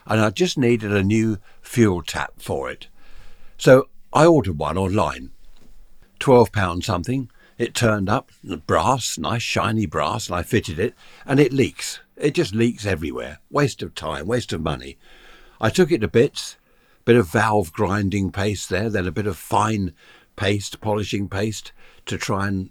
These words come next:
mate the joints so it didn't leak. It still leaked. Waste of time, waste of money. <laughs> I've been putting up with this leak for ages. I found a fuel tap online,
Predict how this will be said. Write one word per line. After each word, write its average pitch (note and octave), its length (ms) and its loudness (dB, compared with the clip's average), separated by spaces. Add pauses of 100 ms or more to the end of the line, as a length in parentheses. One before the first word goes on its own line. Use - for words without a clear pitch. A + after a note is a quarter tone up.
(100)
mate G#2 400 2
the F#2+ 140 -2
joints G#2+ 460 -2
so F#2+ 160 -2
it G#2 120 -4
didn't F2+ 280 -4
leak. F#2+ 340 -4 (680)
It - 120 -4
still D#3 260 6
leaked. A2 420 0 (600)
Waste D3+ 320 4
of F#2+ 120 -2
time, F#2 340 0
waste C#3 320 2
of D2 160 -6
money. F2+ 320 -2 (540)
<laughs> - 540 -12
I've - 120 2
been C3 160 0
putting D3+ 260 4
up G#2 160 0
with G#2 100 -4
this F#2 200 -2
leak G2 320 0
for E2+ 160 -2
ages. E2 480 -4 (560)
I C3 160 4
found A#2+ 880 0 (840)
a A#2+ 440 4 (520)
fuel B2+ 380 4
tap - 340 -4
online, B2 720 2